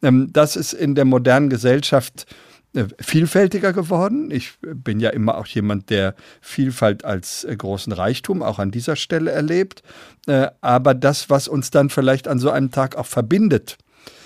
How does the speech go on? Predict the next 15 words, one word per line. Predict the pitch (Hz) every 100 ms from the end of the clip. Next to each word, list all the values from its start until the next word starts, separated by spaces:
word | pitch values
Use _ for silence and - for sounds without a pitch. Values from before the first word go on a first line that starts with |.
| - -
das | 123 120
ist | 147
natürlich | 156 175 156 131
weniger | 160 202 131
geworden. | 110 104 110 107 110
Und | 107
wenn | 120 131
ich | 120
auf | 127
dieses, | 131 107 110 - -
ähm, | 127 104 101 95 _ _ _ _ _ - -
Schomer-Konzept | - 113 101 104 127 127 123 - 151 - 135
an | 120
der | 123
Stelle | 123 127 120